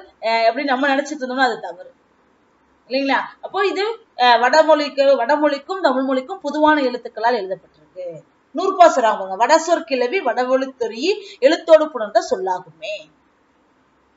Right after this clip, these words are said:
வடமொழிக்குரிய சிறப்பெழுத்துக்களால் அமைந்த வட சொற்கள் சிதைந்து வந்து தமிழில் வழங்கப்படுவதும் உண்டு. அவற்றுள் பொருத்தமானவற்றை ஏற்றுக்கொள்வர்.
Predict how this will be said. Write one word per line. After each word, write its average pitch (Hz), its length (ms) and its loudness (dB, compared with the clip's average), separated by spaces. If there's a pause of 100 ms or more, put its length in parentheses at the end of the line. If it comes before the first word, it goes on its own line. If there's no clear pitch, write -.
(380)
வடமொழிக்குரிய 349 640 4
சிறப்பெழுத்துக்களால் 285 920 2
அமைந்த 262 260 4
வட 254 200 0
சொற்கள் 269 360 -2
சிதைந்து 330 520 -4
வந்து 254 280 -4
தமிழில் 262 360 2
வழங்கப்படுவதும் 233 800 -8
உண்டு. 190 300 -8 (340)
அவற்றுள் 269 420 -2
பொருத்தமானவற்றை 302 840 0
ஏற்றுக்கொள்வர். 175 760 -12